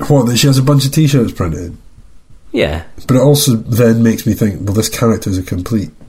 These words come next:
Speaker 1: C-nut.
Speaker 2: Yeah, <laughs> that's true.
Speaker 1: Like,
Speaker 2: I think that's the take-home message from me.
Speaker 1: Oh, ev-
Speaker 2: Um,
Speaker 1: every character is a nut.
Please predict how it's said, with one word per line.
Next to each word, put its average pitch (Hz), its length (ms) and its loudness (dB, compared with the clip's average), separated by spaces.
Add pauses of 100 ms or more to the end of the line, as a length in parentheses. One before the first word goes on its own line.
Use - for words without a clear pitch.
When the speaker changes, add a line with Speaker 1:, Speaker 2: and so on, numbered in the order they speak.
(120)
Speaker 1:
C-nut. - 680 -2 (840)
Speaker 2:
Yeah, 101 260 0
<laughs> 160 540 0
that's 160 300 0
true. 127 560 -2 (160)
Speaker 1:
Like, 135 300 2
Speaker 2:
I 151 300 2
think 139 200 2
that's 123 220 0
the 131 80 2
take-home 117 560 0
message 101 320 -2
from 98 220 -2
me. 92 300 2
Speaker 1:
Oh, 143 260 4
ev- 151 340 2
Speaker 2:
Um, 156 40 4
Speaker 1:
every 139 260 4
character 113 480 2
is 104 120 4
a - 220 -2
nut. 101 360 -2